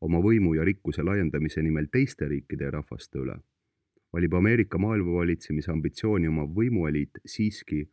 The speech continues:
oma võimu kindlama säilimise kasuks Ameerika Ühendriikide siseselt.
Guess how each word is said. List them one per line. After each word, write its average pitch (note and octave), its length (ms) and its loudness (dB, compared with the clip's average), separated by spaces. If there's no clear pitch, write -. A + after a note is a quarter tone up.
oma E2 180 -2
võimu G2 360 4
kindlama D#2+ 500 0
säilimise D2+ 540 -2
kasuks F2+ 520 -4
Ameerika E2 440 0
Ühendriikide D2+ 560 -4
siseselt. - 520 -12